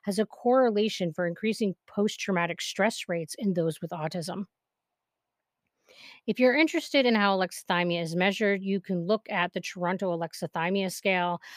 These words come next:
I myself scored seventy-two, which is considered high, and it is a result that indicates a person with alexithymia. You can also try the online alexithymia questionnaire. I myself scored a one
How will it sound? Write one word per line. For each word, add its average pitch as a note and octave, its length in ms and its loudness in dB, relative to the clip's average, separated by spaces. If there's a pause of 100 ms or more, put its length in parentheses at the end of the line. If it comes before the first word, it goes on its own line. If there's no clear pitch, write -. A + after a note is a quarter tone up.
(180)
I F#3 60 -2
myself E3+ 500 -2
scored E3+ 480 -6
seventy-two, A3 920 0
which F#3+ 200 0
is F3 120 -6
considered D#3+ 480 -2
high, G3 380 6
and G3 240 2
it F3+ 80 2
is F3 140 0
a E3 60 -4
result E3+ 380 -2
that F#3+ 80 -4
indicates F3+ 400 -10
a E3+ 40 -12
person D#3+ 400 -14
with D#3+ 120 -10
alexithymia. D#3+ 840 -10 (520)
You A3+ 100 4
can A#3 140 10
also A3 380 8
try F#3 380 8
the F3+ 140 6
online E3+ 520 6
alexithymia E3+ 800 2
questionnaire. F#3+ 800 4 (280)
I F3 40 -2
myself F3 520 2
scored F3 540 -2
a F3 100 -4
one D#3+ 460 -2